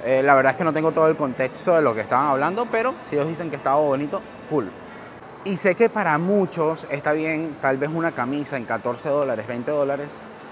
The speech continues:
camisa chaqueta como la que compré sea algo bastante caro, pero cabe destacar que es de la marca Forever twenty-one. ¿Cuánto cuesta una ropa así en tu país de esa marca?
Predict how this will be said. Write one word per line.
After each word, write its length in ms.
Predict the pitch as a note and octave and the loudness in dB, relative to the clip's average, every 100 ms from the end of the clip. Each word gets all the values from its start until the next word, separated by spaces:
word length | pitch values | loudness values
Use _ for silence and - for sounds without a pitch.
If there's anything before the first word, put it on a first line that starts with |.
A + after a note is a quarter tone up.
| - - | -18 -4
camisa 340 | B2 B2 A#2+ D3 | -2 0 0 0
chaqueta 360 | D3 C#3 C3 | 0 -2 -2
como 180 | - A#2+ | -2 -2
la 120 | A#2 | -2
que 120 | A#2 | -2
compré 340 | A2+ A2+ A2+ C#3+ | -4 -4 -2 -4
sea 260 | C#3+ B2+ | 0 2
algo 180 | C3+ C#3 | 2 2
bastante 400 | C3+ B2 C3+ C3 | 0 -2 -4 -6
caro, 320 | C3+ D#3 C3 D3+ - - - - | -2 -2 -2 -6 -12 -18 -10 -2
pero 140 | G#3 | 0
cabe 320 | D#3+ C3 C3+ | 2 0 0
destacar 440 | D#3+ D3+ D#3 D#3 E3 | -4 -4 0 0 -2
que 260 | - B2+ | -2 -2
es 160 | C3+ C3+ | -2 0
de 160 | C#3 C#3 | 0 2
la 220 | A#2+ A2+ | 0 -2
marca 420 | B2 B2 C3 F#3 | 0 0 0 -4
Forever 380 | G3 D3+ A#2 A#2 | -4 -2 0 -2
twenty-one. 500 | A2+ C#3 D3+ F#3 F#3 - - - - | -2 -4 -2 -2 -2 -8 -16 -18 -8
¿Cuánto 360 | C#3 C3+ B2+ E3 | 0 0 0 -2
cuesta 580 | - E3+ G#3 - D3 E3+ - - - - D3+ | 0 0 0 0 0 -2 -10 -18 -18 -12 -2
una 200 | D#3 D3+ | 0 2
ropa 420 | D3+ D3 C3 E3 | 2 2 2 0
así 300 | F3+ D3+ C3+ C#3 | -2 -4 -6 -6
en 140 | D#3+ | -6
tu 120 | D#3+ D#3+ | -4 0
país 380 | D#3+ A#2+ B2+ - C#3+ | 2 2 -2 -4 0
de 320 | C#3 B2+ D3 | 2 2 0
esa 180 | D#3+ B2 | -2 -2
marca? 400 | B2 A#2+ - | -2 -2 -4